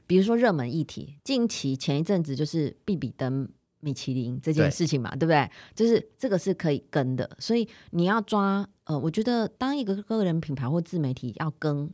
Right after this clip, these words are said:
Speaker 1: 跟趋势、跟议题这件事很重要，跟你的主题有什么相关联，这件事要接上。好，第二个就是，呃，我通常会也叫他们看，如果他们像旅游美食，很多东西是可以跟政府标案有关的。
Speaker 2: 嗯。
Speaker 1: 政府像，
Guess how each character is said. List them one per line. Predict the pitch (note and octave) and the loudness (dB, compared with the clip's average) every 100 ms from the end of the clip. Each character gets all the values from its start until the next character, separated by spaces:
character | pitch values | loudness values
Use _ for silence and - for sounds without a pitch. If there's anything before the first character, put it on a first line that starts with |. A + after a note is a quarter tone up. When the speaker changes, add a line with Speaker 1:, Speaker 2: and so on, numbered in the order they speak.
| - - | -14 -6
Speaker 1:
跟 | D#3+ D#3 | -2 -2
趋 | - D3 | -2 -4
势、 | D3+ - D3+ | -4 -4 -6
跟 | - C#3+ C3+ | -2 -2 -2
议 | D#3 C3 | -4 -6
题 | - C3 | -6 -6
这 | C#3 | -2
件 | D3 | -2
事 | C3+ | -2
很 | C#3+ | -6
重 | - A2 B2 | -8 -10 -6
要， | A#2 - _ _ | -8 -10 _ _
跟 | - C4+ | 0 2
你 | |
的 | F3+ | 2
主 | B2+ B2+ | 0 -4
题 | - | -4
有 | C#3 | -6
什 | C#3 | -4
么 | C3 | -8
相 | - B2+ | -6 -6
关 | B2+ A#2+ | -4 -6
联， | A2+ F2 - | -6 -10 -8
这 | E3+ | -4
件 | E3 E3 | 0 0
事 | D#3 | 0
要 | B2+ | -4
接 | - A2+ | -4 -8
上。 | - E2+ - _ | -6 -10 -12 _
好， | - - - _ _ | -20 -20 -20 _ _
第 | D4 | 0
二 | D4 | 2
个 | A3+ E3+ | 2 0
就 | D#3 E3+ | 0 0
是， | - F#3 E3 - - _ - | 0 0 0 -2 -16 _ -2
呃， | D#3+ C#3+ C#3+ - _ _ _ _ | 0 2 0 -4 _ _ _ _
我 | F3+ D#3+ C#3+ | 4 6 4
通 | - C#4 D#4+ | 2 -2 -2
常 | A#3 E3+ | 0 0
会 | G3+ F3 | 2 2
也 | A#2+ | -2
叫 | - F3+ | -2 -2
他 | F3 | 0
们 | D3 | -2
看， | - F3 D#3 | -4 -4 -2
如 | G3 | 0
果 | F3+ | 0
他 | F3+ | -2
们 | D#3+ | -4
像 | F#3+ D#3+ | -4 -4
旅 | |
游 | B2+ | -4
美 | B2 A#2 | -4 -6
食， | - - B2 A#2 - - | -8 -10 -12 -12 -12 -4
很 | D#3+ | -2
多 | C#3+ G3 | -2 -2
东 | A3 A3+ | -2 -2
西 | G3+ G3+ | -2 -2
是 | G3 | -2
可 | F3 | -4
以 | C#3+ | -2
跟 | D#3 D#3 | -2 -2
政 | A#3 | -2
府 | D#3+ - - | -4 -8 -6
标 | C3 | -2
案 | C3+ C3 | -2 -2
有 | A#2+ | -6
关 | - A#2 - | -8 -8 -10
的。 | - _ - | -16 _ -8
Speaker 2:
嗯。 | A#2 F#2 | -6 -2
Speaker 1:
政 | D#4 C#4+ | 0 0
府 | F3 D#3+ | 0 -2
像， | A#3+ G#3+ | -2 -4